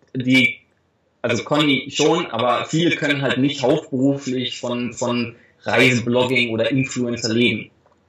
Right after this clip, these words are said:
Ich hab auch kein Problem damit, mal Zahlen von mir offen zu legen, also mit so einem Reiseblog verdiene ich ungefähr von dreihundert bis achthundert Eu-, Euro im Monat. Mit, mit zwei Projekten jetzt sind's ungefähr fünf-, fünfhundert bis tausend. Das, das pendelt sich dann mal, mal ist mehr,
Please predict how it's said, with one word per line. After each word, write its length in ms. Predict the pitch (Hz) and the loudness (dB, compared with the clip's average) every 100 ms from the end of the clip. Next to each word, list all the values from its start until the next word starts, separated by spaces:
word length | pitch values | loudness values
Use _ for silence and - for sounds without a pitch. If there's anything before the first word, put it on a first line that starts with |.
| _ - | _ -8
Ich 80 | 127 | -4
hab 140 | 131 | -2
auch 80 | 135 | -2
kein 260 | 139 139 | 0 0
Problem 520 | 139 120 139 139 135 120 | 0 2 2 4 2 2
damit, 300 | 127 131 131 | 0 -2 -2
mal 220 | 117 113 | -4 -2
Zahlen 280 | 123 131 131 | 0 0 0
von 120 | 120 | -2
mir 220 | 151 160 | 0 2
offen 240 | - 131 | 0 -4
zu 120 | - 131 | -4 -2
legen, 320 | 139 147 165 - - - _ - | 0 0 -2 -10 -20 -20 _ -4
also 420 | 117 131 131 135 | 4 6 4 2
mit 180 | 131 135 | 0 0
so 80 | 127 | -2
einem 120 | 113 | 0
Reiseblog 680 | 120 160 160 143 156 - - | 2 2 2 2 0 0 -10
verdiene 540 | - 139 127 139 147 | -6 -2 0 0 -2
ich 120 | - | -2
ungefähr 580 | 143 147 - 135 135 131 - | -2 -4 -2 0 0 -2 -8
von 260 | 127 123 113 | -4 -2 -2
dreihundert 440 | 110 120 139 135 | 0 2 2 0
bis 120 | 120 - | -2 -4
achthundert 520 | 127 - 123 113 - | -6 -4 -4 -2 -2
Eu-, 180 | 123 - - | -2 -2 0
Euro 320 | 123 117 117 | 4 4 4
im 100 | 110 | 0
Monat. 360 | 110 110 107 - _ _ | 0 -2 -4 -10 _ _
Mit, 320 | - 123 117 123 | -2 0 2 0
mit 180 | 120 | 0
zwei 340 | - 123 143 151 | 2 4 4 4
Projekten 440 | 147 139 139 - | 4 4 4 2
jetzt 200 | 139 131 | 0 0
sind's 200 | 139 131 | -2 -2
ungefähr 400 | 123 123 120 113 | -2 -2 0 0
fünf-, 280 | 143 135 - - - | 2 0 -2 -14 -16
fünfhundert 520 | - 147 143 139 120 113 | 0 0 2 0 -2 -2
bis 160 | - | -4
tausend. 440 | 139 147 185 180 127 | 0 4 4 2 -2
Das, 360 | 113 - - | -2 -4 -6
das 220 | 123 117 - | -6 -6 0
pendelt 280 | 147 165 | 2 2
sich 200 | 165 147 | 2 0
dann 160 | 143 139 | 2 2
mal, 180 | 135 131 | 2 0
mal 220 | 113 110 | 0 -2
ist 100 | 104 | -2
mehr, 380 | 131 165 160 | -2 0 0